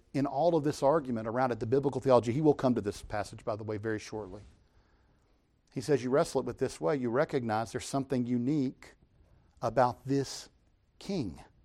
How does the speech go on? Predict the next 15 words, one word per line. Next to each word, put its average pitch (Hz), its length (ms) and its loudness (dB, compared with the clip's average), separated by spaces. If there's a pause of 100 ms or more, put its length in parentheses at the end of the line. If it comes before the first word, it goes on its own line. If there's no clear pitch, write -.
(560)
this - 180 -2
descendant. 165 580 -8
He 160 140 -4
is 160 380 -4
the 156 100 -8
Son 123 480 -6 (640)
of 131 160 -2
God. - 400 -10 (840)
He 160 260 -2
is - 240 -4 (120)
God's 180 260 6
Son. 123 240 2
He 156 240 2
is 143 140 0
divine, 147 800 -4